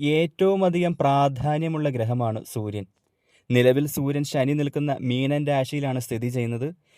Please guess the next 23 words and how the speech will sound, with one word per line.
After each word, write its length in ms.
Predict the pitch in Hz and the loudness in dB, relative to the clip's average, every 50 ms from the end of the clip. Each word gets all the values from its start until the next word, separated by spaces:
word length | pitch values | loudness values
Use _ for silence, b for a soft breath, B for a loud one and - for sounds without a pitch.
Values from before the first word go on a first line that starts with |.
| b b b | b b b
എന്നാൽ 340 | 185 190 202 208 220 220 - - - | 2 4 4 4 4 2 2 0 0
വളരെ 420 | 165 170 175 175 190 202 208 233 | 0 2 2 4 4 2 2 2
വേഗം 360 | 220 196 190 185 175 180 175 - - 135 | 0 0 0 0 0 -2 -4 -4 0 0
രാശി 360 | 139 143 147 151 156 - - | 2 2 2 0 -2 -2 -2
മാറുന്ന 340 | 185 180 170 165 160 165 165 | -2 0 0 0 0 -2 -4
ഗ്രഹമായതിനാൽ 840 | 143 139 117 110 135 147 143 131 117 113 117 117 120 117 110 101 107 - _ _ _ _ _ _ | -2 -2 -2 -2 -2 -2 -2 0 0 -2 -2 -2 -4 -4 -4 -4 -6 -10 _ _ _ _ _ _
ഏപ്രിൽ 420 | 151 160 170 180 170 - 190 185 190 | -2 0 2 2 2 0 -2 -2 0
പതിനാലാം 680 | - 175 165 151 160 170 165 165 165 175 175 180 180 | 2 2 0 2 0 0 0 0 0 0 0 -2 -2
തീയതിയോടെ 560 | 170 175 170 170 160 165 170 165 160 160 156 - | -4 -4 -4 -4 -4 -2 -2 -2 0 0 -2 -4
സൂര്യൻ 400 | - - 147 139 139 139 147 143 - | -4 -6 -4 -4 -2 -2 -4 -4 -6
മീനത്തിൽ 560 | 147 143 135 135 135 139 147 147 143 - 160 | -6 -4 -4 -2 -2 -2 -4 -4 -6 -6 -8
നിന്നും 300 | 156 147 139 139 131 120 - | -6 -6 -4 -6 -6 -6 -6
മേടൻ 400 | 117 113 120 127 131 127 139 139 127 | -6 -4 -4 -2 -2 -2 -2 -2 -2
രാശിയിലേക്ക് 420 | 131 127 123 - 131 123 123 123 131 | -2 -2 -4 -4 -6 -6 -6 -6 -6
പ്രവേശിക്കും. 580 | 120 123 117 120 120 117 - 117 - 123 120 147 - _ _ _ _ b b b b b b b b | -4 -4 -2 -2 -4 -4 -6 -8 -6 -6 -8 -8 -10 _ _ _ _ b b b b b b b b
സൂര്യൻ 440 | - 139 135 131 131 135 143 156 - _ - | 0 2 2 2 2 2 0 -2 -4 _ -2
മീനത്തിൽ 480 | 143 135 135 139 139 147 139 - 156 156 | 0 2 4 4 4 2 2 0 0 0
നിന്നും 280 | 160 156 151 160 165 156 | 0 0 0 -2 0 2
മാറി 320 | 147 143 143 147 151 156 | 2 2 4 2 2 0
മേടത്തിലേക്ക് 580 | 151 147 139 139 139 147 151 156 156 151 147 160 | 0 0 2 2 2 0 0 -2 -2 -2 -2 -2
പ്രവേശിക്കുന്നതോടുകൂടി 1120 | 147 147 139 135 143 147 143 - 156 156 160 160 160 165 160 165 151 151 139 135 131 101 - _ b b b b b b b | -2 -2 0 0 2 0 0 -2 -4 -4 -2 0 0 0 0 0 -2 -2 -2 -2 -2 -4 -8 _ b b b b b b b
അന്നേ 300 | 170 180 185 196 202 214 | 4 4 4 4 2 2
ദിവസം 420 | 185 208 202 196 180 - 190 180 | 4 2 2 2 2 2 0 -2